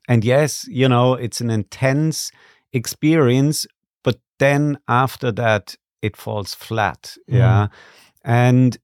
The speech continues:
Speaker 1: my guide always of a good tea is once you've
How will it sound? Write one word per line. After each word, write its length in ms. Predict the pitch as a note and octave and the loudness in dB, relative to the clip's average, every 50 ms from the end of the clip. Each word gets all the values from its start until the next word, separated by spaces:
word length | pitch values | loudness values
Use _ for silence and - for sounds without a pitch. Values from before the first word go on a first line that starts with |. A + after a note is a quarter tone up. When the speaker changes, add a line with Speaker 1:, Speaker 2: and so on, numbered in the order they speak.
| _ _ _ _ _ _ _ | _ _ _ _ _ _ _
Speaker 1:
my 720 | A#2 A#2 A#2+ B2 B2+ C3 C#3+ D#3 E3 D#3+ D#3+ D#3 D3+ - - _ _ _ _ _ _ - | -2 2 2 2 2 2 2 0 0 0 0 -2 -4 -6 -12 _ _ _ _ _ _ 0
guide 440 | C3 A#2 A2 A#2 C3 C#3 C#3 C3 - | 2 2 4 2 2 0 -2 -2 -2
always 360 | A#2+ A2 A2 A2+ G#2+ G2 - | -4 -4 -2 -2 -4 -4 -4
of 140 | C#3 A#2+ A2+ | -4 -2 -2
a 60 | C3 A#2 - _ - | -4 -4 -4 _ 0
good 240 | C#3+ C#3 B2 - _ | 0 0 0 -2 _
tea 340 | - - C3+ B2+ B2 B2 A#2+ A#2+ - - G#2 | -8 -6 -4 -2 -2 -2 -2 -4 -4 -4 -4
is 160 | G2+ F2+ - - _ _ | -4 -4 -6 -12 _ _
once 460 | A#2+ A#2 B2+ C3 C3 C#3 C#3 - - | -6 -2 2 2 2 2 0 -2 -4
you've 180 | B2 A2 - | -4 -4 -4